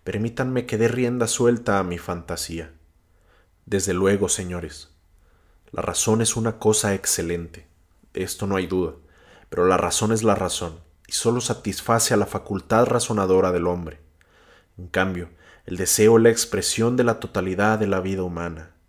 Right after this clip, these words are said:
sin excluir de ella la razón y los escrúpulos, y aunque la vida, tal como ella se manifiesta, suele tener un aspecto desagradable, no por eso deja de ser la vida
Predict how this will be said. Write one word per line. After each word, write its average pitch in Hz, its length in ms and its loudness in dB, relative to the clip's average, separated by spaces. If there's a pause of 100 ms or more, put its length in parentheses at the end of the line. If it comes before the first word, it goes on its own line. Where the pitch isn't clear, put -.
sin 98 240 -8
excluir 107 560 -2
de 120 200 2
ella 120 220 2
la 101 140 4
razón 113 420 0
y 120 80 0
los 104 220 -2
escrúpulos, - 680 -8 (580)
y - 20 -12
aunque 87 220 -8
la 87 120 0
vida, 92 360 -6 (360)
tal 104 220 -4
como 113 300 2
ella 113 200 4
se 107 140 -2
manifiesta, 95 720 -4 (320)
suele 107 320 0
tener 113 300 2
un 120 120 0
aspecto 117 580 -2
desagradable, 85 840 -2 (400)
no 95 120 -10
por 107 140 4
eso 107 240 2
deja 107 320 2
de 104 80 2
ser 95 240 -2
la 92 80 0
vida 104 480 -2